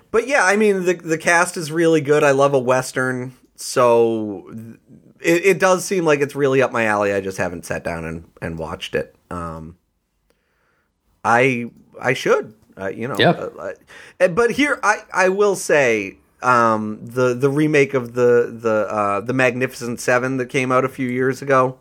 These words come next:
Speaker 2: Mm-hmm.
Speaker 1: uh, kind of put me off a little bit on, like, "Oh, here's a modern spin on a Western," 'cause that
Speaker 2: Yeah.
Speaker 1: movie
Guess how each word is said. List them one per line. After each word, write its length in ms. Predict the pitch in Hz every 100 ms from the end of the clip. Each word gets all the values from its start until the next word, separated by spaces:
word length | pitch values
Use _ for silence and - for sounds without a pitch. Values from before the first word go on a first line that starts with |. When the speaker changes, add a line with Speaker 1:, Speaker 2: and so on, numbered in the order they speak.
| _ 113
Speaker 2:
Mm-hmm. 200 | 104 151 - -
Speaker 1:
uh, 480 | 120 117 113 110 110 110 -
kind 260 | 156 143
of 240 | 131 - -
put 240 | 185 202
me 160 | 156 147
off 300 | 139 135 135
a 40 |
little 220 | 131 135
bit 180 | 131 135
on, 200 | 123 120
like, 220 | 117 113
"Oh, 100 | 170 92
here's 160 | 151 113
a 60 |
modern 420 | 98 104 120 107 98
spin 260 | - 123
on 120 | 101
a 40 | 98
Western," 360 | 117 - 80
'cause 160 | 82 87
that 280 | 98 110 101
Speaker 2:
Yeah. 100 | 87
Speaker 1:
movie 340 | 95 95 95